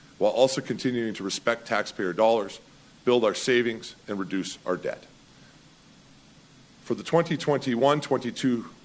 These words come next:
year, we brought in sixty-eight point three billion in revenue and spent sixty-four point four billion to support public services, including helping Albertans and the healthcare system through the pandemic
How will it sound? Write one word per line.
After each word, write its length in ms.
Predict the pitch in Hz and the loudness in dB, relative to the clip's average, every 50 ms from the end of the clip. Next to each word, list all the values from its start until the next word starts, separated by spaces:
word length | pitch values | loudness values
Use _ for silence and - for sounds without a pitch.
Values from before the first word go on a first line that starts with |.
| - | -6
year, 320 | 98 107 110 113 135 147 143 - - 82 | -2 0 2 2 2 0 -2 -8 -12 -6
we 240 | 98 113 117 117 123 | -4 -2 -2 -2 -2
brought 360 | 123 120 120 117 120 120 113 | 0 2 4 4 4 4 2
in 120 | 110 107 - | 0 -2 -2
sixty-eight 640 | - - 151 143 - - 147 120 120 123 117 - | -2 -2 -2 -4 -4 -4 -2 -2 -2 -2 -4 -6
point 220 | - 113 107 92 - | -6 -6 -6 -6 -6
three 160 | - 110 101 | -6 -6 -4
billion 400 | 92 87 104 101 95 92 90 87 | -2 0 0 0 0 0 -4 -4
in 100 | 85 85 | -4 0
revenue 320 | 101 117 120 113 120 120 123 - - - - - - - - | 2 2 2 0 -2 -8 -10 -12 -20 -20 -20 -20 -20 -20 -14
and 100 | 95 92 | -10 -8
spent 260 | - - 123 113 113 | -4 -2 -2 -2 -2
sixty-four 640 | - - - 143 135 - - 135 120 131 - 120 120 113 | -2 -2 -2 -2 -4 -2 -4 -4 -4 -2 0 2 2 0
point 280 | 117 - 110 104 98 | 0 -2 -4 -4 -4
four 240 | - - 110 113 110 | -4 -2 0 0 0
billion 420 | 107 107 104 104 101 101 98 95 92 - | 0 0 0 0 0 0 -4 -6 -10 -10
to 100 | - 110 | -10 -8
support 400 | - - 92 - 117 110 - - | -6 -6 -4 0 0 0 0 2
public 260 | 101 98 87 92 - | -2 -2 -2 -2 -2
services, 540 | - 143 139 135 123 120 - 123 113 - - | 2 4 4 4 4 0 -2 -4 -4 -4 -6
including 440 | 104 95 - - 147 135 131 110 | -10 -8 -2 0 2 2 2 2
helping 320 | 92 110 110 110 - 104 95 | 0 0 0 0 0 -2 -2
Albertans 500 | 87 87 87 104 104 85 90 92 - - - - - - - - - - - - | -2 -2 0 0 -2 -2 -6 -14 -16 -18 -20 -20 -20 -20 -20 -20 -20 -18 -10 -8
and 80 | 101 | -6
the 60 | 101 90 | -4 -2
healthcare 400 | 113 113 110 - - 107 101 - | 0 -2 -2 -2 -2 -4 -4 -2
system 460 | - 107 98 87 - - 87 85 - - - - - - - - - - | -2 -4 -4 -4 -4 -8 -10 -12 -12 -16 -20 -20 -20 -20 -20 -20 -20 -8
through 160 | - - 143 135 | 0 2 2 2
the 80 | 123 | 2
pandemic 720 | 123 - 127 120 113 101 113 113 107 107 104 - - - | 0 0 0 0 2 2 0 0 0 -2 -6 -8 -10 -20